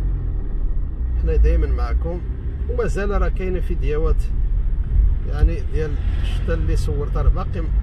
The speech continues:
ما حطيتهم كاملين، لان ما يمكنش نحطهم كاملين في خطره. ديال، ديال بلايص اخرين تابعونا، الله يجزيكم بخير، راه غادي يجيو الفيديوهات ديال بلايص اخرين اللي س-،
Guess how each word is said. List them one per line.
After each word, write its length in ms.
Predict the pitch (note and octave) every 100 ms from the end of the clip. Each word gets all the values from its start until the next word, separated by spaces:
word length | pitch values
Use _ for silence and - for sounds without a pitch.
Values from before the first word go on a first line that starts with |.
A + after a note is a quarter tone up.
| - - - - -
ما 60 | -
حطيتهم 460 | - D#3 D3 C3+ C#3+
كاملين، 380 | D3 - - -
لان 120 | F3+
ما 120 | F3 F3
يمكنش 360 | F3+ E3+ -
نحطهم 300 | - - - -
كاملين 260 | - - -
في 80 | - -
خطره. 220 | - F#3+ - - - - - - - - - - - -
ديال، 380 | - G2 - - - -
ديال 180 | - -
بلايص 320 | - D#3 -
اخرين 320 | D#3+ G3 A#3 - -
تابعونا، 500 | A3+ - - - D3+
الله 120 | D#3
يجزيكم 260 | D3+ -
بخير، 360 | C#3 - - - - - -
راه 220 | - -
غادي 440 | - F3+ F3+ E3 D#3 - -
يجيو 240 | E3 D#3+
الفيديوهات 640 | D3+ D#3+ - - A2 - - - - - - - -
ديال 160 | - G3
بلايص 360 | C#3+ D#3+ D3+ -
اخرين 320 | - C#3+ D3
اللي 220 | - E3+
س-، 140 | -